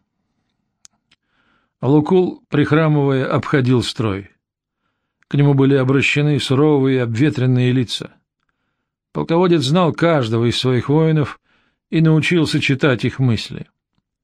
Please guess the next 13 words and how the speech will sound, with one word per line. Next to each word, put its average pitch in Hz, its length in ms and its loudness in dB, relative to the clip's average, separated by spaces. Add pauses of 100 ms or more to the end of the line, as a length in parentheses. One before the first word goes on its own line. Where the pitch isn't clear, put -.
(440)
Сегодня 139 540 2
у 131 80 0
многих 139 500 0
губы 135 400 0
едва 123 280 0
скрывали 127 480 0
насмешку. 117 680 -4 (840)
Неужели 147 400 0
уже 202 240 0
стало 185 420 0
известно 151 560 0
содержание 147 680 0
послания, 147 760 -2